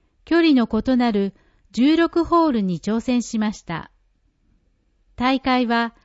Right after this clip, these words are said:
一打一打に、「ナイス、惜しいね」など声を掛け合いながら、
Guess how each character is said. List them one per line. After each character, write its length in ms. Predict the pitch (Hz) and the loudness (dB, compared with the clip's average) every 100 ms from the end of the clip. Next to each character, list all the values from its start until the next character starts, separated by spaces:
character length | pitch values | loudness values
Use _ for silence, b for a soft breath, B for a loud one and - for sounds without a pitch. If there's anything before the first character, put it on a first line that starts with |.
| _ _ _ | _ _ _
一 340 | 220 208 330 330 | -6 -4 -2 0
打 140 | 349 | 2
一 220 | 339 311 | 0 0
打 140 | 254 220 | 0 0
に、 260 | 175 - _ _ - | -2 -6 _ _ -4
「ナ 200 | 220 339 | 0 0
イ 100 | 330 | -2
ス、 240 | - _ _ _ _ _ _ _ | -10 _ _ _ _ _ _ _
惜 140 | - 233 | -6 -4
し 120 | - 359 | 0 2
い 40 | |
ね」 260 | 302 320 - _ _ - | 2 0 -4 _ _ -4
な 180 | 240 240 | 0 2
ど 240 | 220 214 b b b | 0 -4 b b b
声 340 | - 302 294 262 | 0 2 4 2
を 60 | |
掛 200 | 233 226 | 0 -4
け 120 | 294 | -2
合 80 | 320 | 0
い 80 | 320 | 2
な 140 | 320 | 2
が 140 | 277 240 | 2 0
ら、 240 | 180 165 | -2 -8